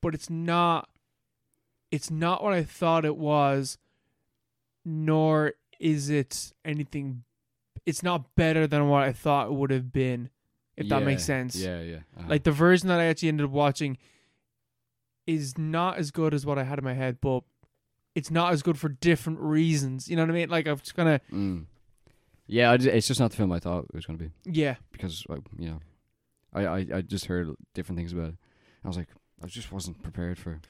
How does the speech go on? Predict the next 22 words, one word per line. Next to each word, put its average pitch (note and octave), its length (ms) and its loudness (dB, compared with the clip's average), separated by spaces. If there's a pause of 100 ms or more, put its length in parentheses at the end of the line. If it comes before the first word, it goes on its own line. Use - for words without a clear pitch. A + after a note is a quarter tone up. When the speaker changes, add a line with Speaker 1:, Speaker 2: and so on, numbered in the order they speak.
(140)
Speaker 1:
It's G#3 80 -12
like A#3 140 -6
one A#3+ 160 -4
scene G3+ 260 -6
of, D#3+ 100 -4
like, C#3 140 -4
Cron-, C#3+ 440 -6 (200)
Cronenbergian-esque C#3 1120 -4
horror C3+ 280 -2
as B2+ 140 -2
well. C3+ 320 2 (460)
Speaker 2:
Yeah, C#3 340 -4
yeah. B2 240 -2
Ah, C3 120 2
there C3+ 120 6
is D3+ 240 4
some B2+ 120 0
body A2+ 220 4
horror F#2 280 0
in F2 100 -4
it, E2 60 -4
yeah. F2 240 -2